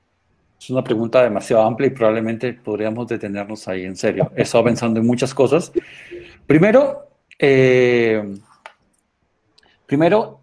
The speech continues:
hemos pasado a tratar de forzar un entorno actual remoto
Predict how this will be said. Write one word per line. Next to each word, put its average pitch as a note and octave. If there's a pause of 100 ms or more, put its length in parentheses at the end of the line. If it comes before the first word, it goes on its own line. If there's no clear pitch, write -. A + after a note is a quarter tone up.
hemos D#3
pasado D#3+
a A#2+
tratar C3
de D3
forzar C#3 (560)
un D3+
entorno C#3
actual C3+
remoto C3+